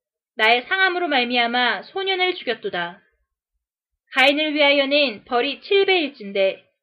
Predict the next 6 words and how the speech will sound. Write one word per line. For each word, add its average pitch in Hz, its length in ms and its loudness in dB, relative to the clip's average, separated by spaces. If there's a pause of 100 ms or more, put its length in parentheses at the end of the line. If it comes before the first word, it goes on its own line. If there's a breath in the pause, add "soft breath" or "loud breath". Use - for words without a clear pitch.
(340)
라멕을 254 500 0
위하여는 247 640 -2
벌이 240 460 -4
칠십칠 381 760 -2
배이리로다." 240 720 0
하였더라. 175 680 -8